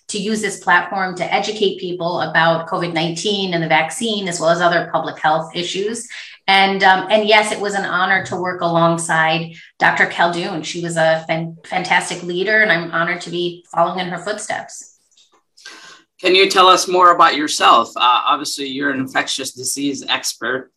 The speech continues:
Speaker 2: Uh, you've been actually working on the, uh, state's handling of the, uh,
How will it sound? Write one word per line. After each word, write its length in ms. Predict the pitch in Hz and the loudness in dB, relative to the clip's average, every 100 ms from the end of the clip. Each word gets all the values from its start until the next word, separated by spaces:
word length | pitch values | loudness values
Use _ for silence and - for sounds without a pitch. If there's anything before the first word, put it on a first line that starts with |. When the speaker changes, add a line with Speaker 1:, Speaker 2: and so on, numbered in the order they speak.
| - | 2
Speaker 2:
Uh, 180 | 113 | 2
you've 220 | 113 143 131 | 4 0 0
been 220 | 139 113 | -2 2
actually 640 | 135 151 - 139 117 113 | 0 0 0 2 2 0
working 560 | 123 143 - 123 113 - | 0 -2 -4 -10 -10 -2
on 360 | 127 123 120 117 | 0 2 2 0
the, 420 | 110 107 107 104 _ _ _ _ | -2 -2 -4 -8 _ _ _ _
uh, 120 | 107 | -4
state's 760 | 107 - 147 147 143 - - _ | -2 -2 4 4 4 0 -8 _
handling 800 | - 131 143 131 120 117 110 117 | -6 -2 -2 -2 -4 -2 -2 2
of 280 | 120 113 113 - | 0 0 -6 -8
the, 560 | 120 113 113 110 107 101 | -6 -4 -2 0 -2 -2
uh, 380 | 113 113 110 | -4 -2 -4